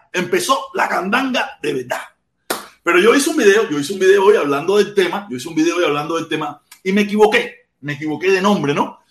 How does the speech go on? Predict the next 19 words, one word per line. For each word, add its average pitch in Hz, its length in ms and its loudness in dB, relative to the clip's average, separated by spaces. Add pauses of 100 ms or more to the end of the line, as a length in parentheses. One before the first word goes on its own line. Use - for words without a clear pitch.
(140)
Eh, 120 460 -4 (1300)
en 156 180 -4
vez 180 120 4
de 208 80 6
decir 196 520 0
Carlos 147 240 0
Manuel 151 240 -2
de 180 100 2
Céspedes, 170 460 -4
dije 139 720 0
Máximo 165 380 -4
Gómez. 320 240 -2 (280)
Ay, 214 320 -8
Dios 156 320 -12
mío. 135 200 -20 (880)
Me 185 140 -4
han 240 120 -2
querido 262 300 -4
comer. 220 640 -2